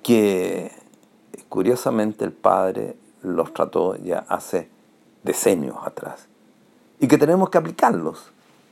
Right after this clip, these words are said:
¿eh? Aplicarlos a la realidad nueva. Pero no tan tremendamente nueva, porque lo que él vio en mil novecientos doce, ¿no es cierto?,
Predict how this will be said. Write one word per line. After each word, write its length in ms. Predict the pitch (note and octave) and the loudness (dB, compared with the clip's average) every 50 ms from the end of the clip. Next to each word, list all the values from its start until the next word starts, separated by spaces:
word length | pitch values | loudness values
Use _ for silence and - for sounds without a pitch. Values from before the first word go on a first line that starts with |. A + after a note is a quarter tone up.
| _ _ - | _ _ 2
¿eh? 220 | C3+ D#3 F#3+ G#2+ - - _ - | 2 2 2 -2 -6 -12 _ -2
Aplicarlos 640 | A2 A2 B2 C#3 - G3+ D3+ F2 D#2+ D2+ - - _ _ _ _ _ | 0 0 0 2 4 4 4 4 0 -4 -8 -10 _ _ _ _ _
a 80 | - C#3 | 4 6
la 160 | D3 D3+ C#3+ | 8 8 6
realidad 340 | C#3 C3+ C3+ C3+ C#3 C#3+ C#3+ | 6 4 2 2 2 2 2
nueva. 460 | D#3+ F3+ G3 D#3 F#2+ D#2+ D#2 D#2 - _ _ _ _ _ _ _ _ _ _ _ _ _ _ _ _ _ _ _ _ _ _ _ _ | 4 4 4 4 4 2 0 -4 -6 _ _ _ _ _ _ _ _ _ _ _ _ _ _ _ _ _ _ _ _ _ _ _ _
Pero 200 | - B2 B2 C#3+ | -6 -4 -2 0
no 160 | E3+ F3+ F3 | 0 2 4
tan 220 | - D#3+ C3+ - | 4 2 2 0
tremendamente 840 | - - F2+ D2+ D2 D2+ E2 D#2 C#2 D#2 D2+ D2+ D2 D2 D2+ - D2 | -4 -6 -4 -2 -2 -2 -2 0 -2 -2 -2 -2 -4 -6 -4 -6 -6
nueva, 280 | C#2+ C2+ C2+ C#2 C#2 C#2 | -4 -4 -4 -4 -4 -4
porque 340 | C#2 - D#2+ D#2+ - - G2 | -4 -4 -4 -4 0 2 2
lo 160 | F#2+ F#2 D#2+ | 2 2 2
que 140 | - - A#2 | 4 4 4
él 100 | G#2+ G2+ | 4 4
vio 220 | F#2 G2 A#2 B2 | 2 4 4 4
en 160 | A#2 G#2 G2+ | 4 4 2
mil 140 | G#2+ A2 A2 | 0 0 2
novecientos 600 | G#2 G2 F#2+ F#2 A2+ - A2 G2 - - F#2+ D#2+ - | 2 2 0 0 -2 -2 -4 -4 0 0 -2 0 4
doce, 300 | A2 A2+ A2+ - - C3+ | 2 2 2 2 -4 -4
¿no 80 | G#2 | -4
es 80 | F2 - | -4 -2
cierto?, 540 | - A2 G2 F#2 - - G2+ F#2+ F2 - | -2 -2 -2 -2 -2 2 2 2 2 0